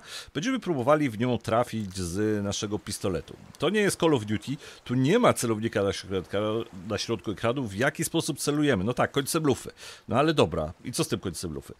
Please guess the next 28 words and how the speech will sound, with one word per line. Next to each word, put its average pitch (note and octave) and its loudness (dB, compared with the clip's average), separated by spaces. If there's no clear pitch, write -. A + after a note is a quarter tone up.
No A3 2
to A#3+ 0
tutaj F3 0
wychodzi C#3 -2
na E2+ 0
to, C#3 -2
że B2+ -2
w B2 -4
zależności C#3 -4
od B2+ -4
modelu, A#2+ 4
e, F#2 -2
pistoletu, F#2+ 0
który F2 -4
będziecie F#2 -6
posiadali, G2 -4
celowanie E3 2
może D#3+ -2
być C#3+ -6
łatwiejsze C3+ -2
bądź A#2+ 0
trudniejsze. A#2 0
Tak F#2+ -2
jak - -20
na B2 -2
przykład - -4
w - -20
przypadku, A#2+ -4